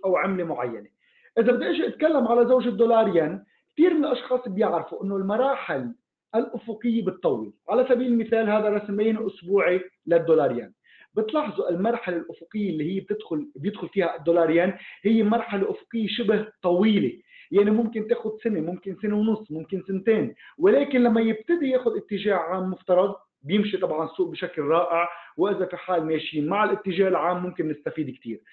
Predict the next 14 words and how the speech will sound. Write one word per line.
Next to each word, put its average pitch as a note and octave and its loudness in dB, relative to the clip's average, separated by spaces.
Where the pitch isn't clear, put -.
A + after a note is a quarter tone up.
ولكن G#3+ 2
السبب C#4 2
إنه G#3+ 4
في A3+ 0
كتير C#4 0
من C4 2
الأشخاص A3+ -4
ما G#3 2
بيتداولوا A#3+ 6
الدولار F#3+ 2
ين B3 4
لأنه B3+ -4
المراحل A#3+ -4
الأفقية G#3 -8